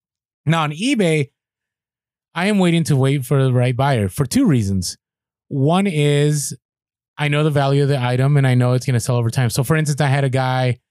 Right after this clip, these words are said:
the other day haggle me about a hat that I paid five. I knew the hat was worth eighty to a hundred. And the guy's like, "Oh, this hat's all distorted and you didn't store it right. And, you know, I, I'd give you the, your eighty, but I can only give you twenty-five." Well, I'm like, "Okay, well,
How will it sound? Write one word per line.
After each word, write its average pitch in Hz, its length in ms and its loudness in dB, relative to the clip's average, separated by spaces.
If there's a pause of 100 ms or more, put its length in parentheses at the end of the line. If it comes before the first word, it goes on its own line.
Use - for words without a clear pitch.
(300)
the 135 60 -2
other 131 100 0
day 135 140 0
haggle 127 380 -2
me 127 100 4
about 117 280 0
a 110 60 0
hat 120 400 -4
that 123 140 0
I 120 80 0
paid 120 220 -2
five. 120 400 -2
I 123 100 0
knew 131 220 2
the 123 100 2
hat 127 160 0
was 117 140 0
worth 113 220 0
eighty 120 260 0
to 120 100 2
a 110 40 2
hundred. 120 360 2 (1000)
And 127 80 0
the 131 60 0
guy's 135 220 0
like, 131 160 -2
"Oh, 190 320 2
this 180 180 0
hat's 175 260 -2
all 170 300 2
distorted 160 760 0
and 151 180 2
you 170 100 4
didn't 156 180 2
store 147 440 0
it 143 60 -2
right. 139 440 0
And, 123 380 0
you 135 80 2
know, 123 480 0 (420)
I, 156 200 -2
I'd 143 180 0
give 165 240 2
you 160 200 4
the, 139 120 0
your 135 140 0
eighty, 143 360 0
but 123 220 -2 (100)
I 139 60 -2
can 165 140 0
only 151 140 2
give 123 200 0
you 120 80 0
twenty-five." 123 580 -2
Well, 120 140 -2
I'm 135 80 0
like, 127 160 -2 (480)
"Okay, 131 380 0
well, 123 320 -2